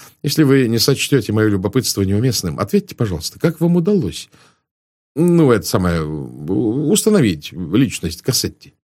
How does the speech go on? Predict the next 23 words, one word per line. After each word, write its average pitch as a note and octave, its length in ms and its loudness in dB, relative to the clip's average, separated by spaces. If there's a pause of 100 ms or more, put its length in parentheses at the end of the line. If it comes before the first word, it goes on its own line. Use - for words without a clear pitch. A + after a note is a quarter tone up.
(880)
«По B2+ 120 -2
найденному D3 560 -2
в D#3+ 100 -8
купе G2 280 -4
обрывку G2 480 -2
письма». - 540 -18 (800)
«А A#2 120 2
разве D3+ 260 4
я D#3 80 4
б-, - 160 -10 (1300)
ну, D#3 160 4
это C#3+ 180 4
самое, B2+ 320 2
э, G2+ 600 2
неужели D3+ 400 2
старик C#3 380 2 (160)
поступил A#2+ 380 -2
так G2+ 180 0
опрометчиво?» G2+ 920 0 (840)
«Как D#2+ 220 -6
на G#2+ 80 -8
это G2 260 -2
взглянуть?» B2 840 -4